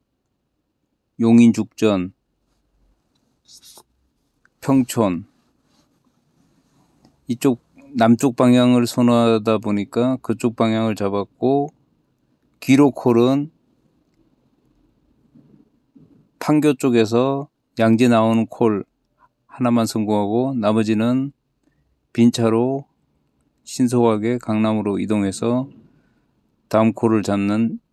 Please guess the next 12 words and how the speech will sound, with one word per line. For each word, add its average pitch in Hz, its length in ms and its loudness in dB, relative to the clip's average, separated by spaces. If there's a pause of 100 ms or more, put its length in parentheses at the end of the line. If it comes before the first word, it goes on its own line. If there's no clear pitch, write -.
영업 107 240 -2
전략을 98 600 -4 (240)
썼습니다. 87 800 -8 (2250)
우티 139 280 -2
콜은 123 680 0 (1040)
개인적으로 117 720 2 (1400)
남서방향 123 760 2
콜은 120 420 0
안 92 160 -2
잡아야 110 500 0
하는데 101 560 -4 (800)
실수로 120 720 0